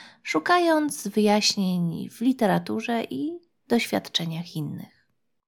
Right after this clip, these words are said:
Ta książka, Efekt jogi,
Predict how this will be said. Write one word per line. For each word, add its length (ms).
Ta 100
książka, 600
Efekt 460
jogi, 560